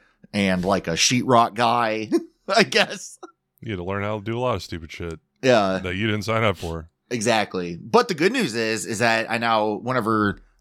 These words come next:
Speaker 1: I have an outlet I have to rewire at my house, I can just do it myself because I learned from a guy on YouTube while I was interning.
Speaker 2: Mm-hmm.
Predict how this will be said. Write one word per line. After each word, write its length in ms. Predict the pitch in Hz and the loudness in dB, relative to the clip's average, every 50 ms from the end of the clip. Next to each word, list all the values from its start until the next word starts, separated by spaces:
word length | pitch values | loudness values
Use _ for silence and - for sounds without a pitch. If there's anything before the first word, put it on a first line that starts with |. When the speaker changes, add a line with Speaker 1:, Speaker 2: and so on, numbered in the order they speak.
| _ _ | _ _
Speaker 1:
I 60 | 123 | 2
have 100 | 120 113 | 2 2
an 60 | 110 | 4
outlet 240 | 107 104 110 110 107 | 2 2 2 4 2
I 60 | 101 | 2
have 120 | 101 101 98 | 2 2 0
to 60 | - | 0
rewire 460 | 101 101 101 98 101 98 95 95 98 95 | 0 0 2 2 4 4 4 4 4 2
at 60 | 85 | 0
my 100 | 92 87 | -2 -2
house, 340 | 90 117 127 123 104 - - | -2 -2 -2 -2 -4 -6 -8
I 100 | - 95 | -8 -8
can 140 | - - 87 | -6 -4 -4
just 200 | 85 87 85 87 | -2 -4 -2 0
do 140 | 110 117 107 | 0 0 0
it 40 | 98 | 0
myself 440 | 107 101 - - - - 80 - - | -2 -2 -2 -2 -2 -2 -4 -6 -6
because 560 | - 80 - 95 92 90 90 85 82 80 - _ _ _ _ _ _ _ | -6 -2 0 0 2 2 0 0 -2 -4 -8 _ _ _ _ _ _ _
I 80 | - 117 | -4 -2
learned 240 | 107 101 104 101 98 | 0 0 0 -2 -2
from 120 | - 107 | -2 -2
a 60 | 101 | -2
guy 160 | 90 95 92 92 | 0 2 2 4
on 140 | 95 101 | 4 4
YouTube 420 | 98 104 120 120 - - 92 82 80 | 4 2 2 0 0 -2 -4 -4 -4
while 160 | 80 82 82 | -6 -6 -4
I 60 | 85 90 | -4 -2
was 160 | 92 95 95 | -2 -2 -2
interning. 560 | 113 113 104 95 85 80 78 78 85 87 - _ _ _ - | -2 -2 -2 -4 -6 -4 -4 -4 -6 -6 -10 _ _ _ -14
Speaker 2:
Mm-hmm. 280 | 95 82 80 82 78 | -14 -14 -14 -16 -18